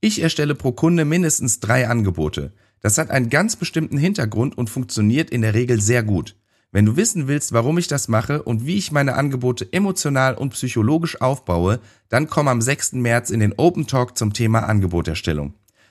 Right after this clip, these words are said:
Wir werden uns genau darüber und über andere Möglichkeiten austauschen und am Ende wirst du in der Lage sein, Angebote zu schreiben,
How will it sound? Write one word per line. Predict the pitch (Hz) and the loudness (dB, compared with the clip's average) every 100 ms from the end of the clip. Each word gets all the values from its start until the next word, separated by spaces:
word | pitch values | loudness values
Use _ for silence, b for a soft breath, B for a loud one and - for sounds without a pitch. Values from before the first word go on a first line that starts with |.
| b | b
Wir | 113 | 2
werden | 147 185 | 4 2
uns | 185 - | 0 -2
genau | 147 135 | 0 0
darüber | 127 131 156 180 170 180 | 2 2 2 2 2 0
und | 226 226 | 0 0
über | 175 147 | 0 0
andere | - 156 139 | 0 0 0
Möglichkeiten | 123 117 123 - 110 104 - | 0 -2 -4 -2 -2 -2 -2
austauschen | 110 127 - 78 85 101 110 b b | -2 -2 -2 -4 -2 -4 -4 b b
und | - 113 | 0 2
am | 117 | 2
Ende | 107 196 196 143 | 0 2 2 2
wirst | 147 - | -2 -2
du | |
in | 127 | -2
der | 113 | 0
Lage | 95 117 147 135 | 2 2 0 0
sein, | 117 120 117 B B | 2 2 0 B B
Angebote | - 170 196 160 156 156 | -2 0 2 0 0 -2
zu | - | -6
schreiben, | 139 - 123 123 123 - | -6 -2 0 0 0 -6